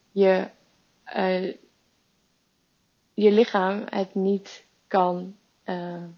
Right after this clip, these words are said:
kan handelen. Het niet kan kanaliseren, jezelf niet kan reguleren.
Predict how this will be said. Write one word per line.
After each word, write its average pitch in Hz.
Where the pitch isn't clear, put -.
kan 180
handelen. 180
Het 196
niet 190
kan 180
kanaliseren, 180
jezelf 190
niet 185
kan 190
reguleren. 180